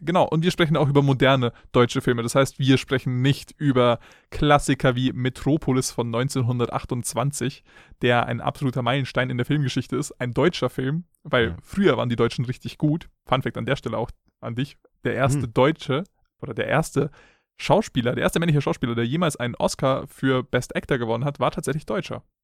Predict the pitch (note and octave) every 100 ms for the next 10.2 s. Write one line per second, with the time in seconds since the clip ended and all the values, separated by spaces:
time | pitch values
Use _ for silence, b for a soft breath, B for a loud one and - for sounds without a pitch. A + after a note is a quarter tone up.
0 | _ _ B3 D#3 B2 E3+ - _ _ -
1 | - F#2+ E2+ - G2+ A#2 - F2+ E2 E2
2 | F#2 _ _ F#2 F2 E2+ E2+ - E2+ F2+
3 | E2+ E2+ - _ _ _ - G2 F#2+ -
4 | F#2+ - F#2 G2 G2+ G2+ G2+ G#2 - -
5 | F#2+ - F#2 F#2 F#2+ G2+ G2+ G2+ G2+ -
6 | F#2 F#2 F#2 - - F2+ F#2 F#2+ - D#2+
7 | F2+ F2 F2+ D2 E2 F2+ - F2+ D#2 F2
8 | E2+ F2 - F#2+ F#2 - E2+ F2+ F2 -
9 | F2 D#2+ E2+ E2+ E2 F2+ - _ E2 E2
10 | E2 E2